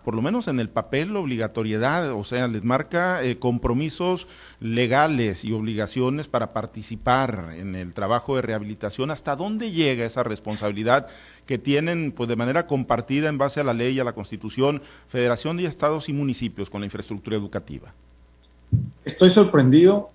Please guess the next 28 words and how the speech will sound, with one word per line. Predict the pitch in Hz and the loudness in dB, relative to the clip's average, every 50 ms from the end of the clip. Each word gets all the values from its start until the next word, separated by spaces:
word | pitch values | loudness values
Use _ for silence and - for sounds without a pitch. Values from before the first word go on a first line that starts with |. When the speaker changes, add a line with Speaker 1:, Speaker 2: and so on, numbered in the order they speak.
| _ | _
Speaker 2:
eh, | 151 131 127 123 123 120 - | -2 0 2 2 2 2 2
porque | 139 123 104 - 135 | 2 0 2 4 4
Altavoz | 127 113 - 123 127 147 160 160 160 - - - | 4 6 6 6 6 8 8 6 6 2 -2 0
Speaker 1:
Ujú. | 120 110 | 4 6
Speaker 2:
redactó | 135 127 120 143 185 120 156 | 6 8 6 4 4 4 4
una | 156 160 156 147 | 6 6 6 6
nota, | 139 135 139 143 139 - 175 95 | 6 6 4 4 2 2 0 0
Speaker 1:
Sí. | 95 110 139 143 | 0 0 0 4
Speaker 2:
me | 131 131 | 4 6
hubiera | 131 143 147 156 | 6 6 6 6
encantado | 156 - 135 127 120 - 143 143 | 6 6 4 2 4 4 4 4
escribirla | 143 - - - 135 127 131 139 143 135 139 139 131 123 113 107 - - - - | 4 2 0 2 2 6 6 6 6 6 4 2 2 2 0 -2 -6 -12 -16 -8
a | - 113 | -2 4
mí, | 123 135 170 196 180 - - - - | 6 8 8 8 6 4 -2 -10 -8
Speaker 1:
En | - 113 | -8 -4
Kratos. | - 143 143 143 175 180 - 208 196 180 185 | 4 6 8 8 8 6 6 4 4 4 4
Speaker 2:
este, | 180 - 135 | 6 6 6
pero | 120 123 123 117 113 - - - - | 8 8 8 6 6 2 -4 -4 4
bien | 131 156 160 156 | 6 6 6 8
dicen, | 156 220 208 - 175 147 127 104 - - - - - - _ _ _ _ - 127 | 8 6 6 6 6 4 4 2 0 -4 -12 -20 -20 -20 _ _ _ _ -2 0
eh, | 127 123 123 123 123 120 117 - - - | 2 2 4 4 2 2 0 -2 -6 2
una | 143 151 175 180 180 - | 4 4 6 6 4 2
participación | 180 160 - - - 143 - - 131 - - 127 123 - - 151 151 156 | 0 0 0 0 -2 -2 -2 -2 -2 -2 -2 0 0 2 4 6 6 6
Speaker 1:
Ujú. | 165 156 - - _ | 4 2 -2 -6 _
Speaker 2:
activa, | - 131 135 - - - - - 175 170 156 127 117 92 - - - - - | -2 -2 -2 -2 -8 -14 0 2 4 4 4 4 0 0 -2 -8 -18 -20 -16
Speaker 1:
Ujú. | 90 76 69 92 104 139 117 | -14 -12 -8 -6 -4 0 4
Speaker 2:
dice | 127 139 131 - - 127 123 - - | 4 4 4 4 2 2 2 2 0
Altavoz, | 127 123 117 - 131 123 127 135 147 165 180 180 - - | -2 -2 0 2 2 4 6 8 8 6 6 4 0 -8